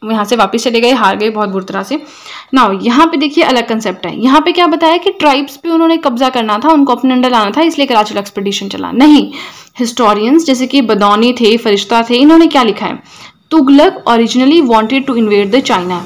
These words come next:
तुगलक जो है वो originally चाहता था कि मैं China पे attack करूँ, ठीक है।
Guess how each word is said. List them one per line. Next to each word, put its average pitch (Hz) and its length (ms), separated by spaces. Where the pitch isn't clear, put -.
तुगलक 294 300
जो 320 160
है 320 80
वो 339 200
originally 277 440
चाहता 233 260
था 269 120
कि 311 100
मैं 381 120
China 247 340
पे 226 120
attack 180 320
करूँ, - 220
ठीक 285 140
है। 349 100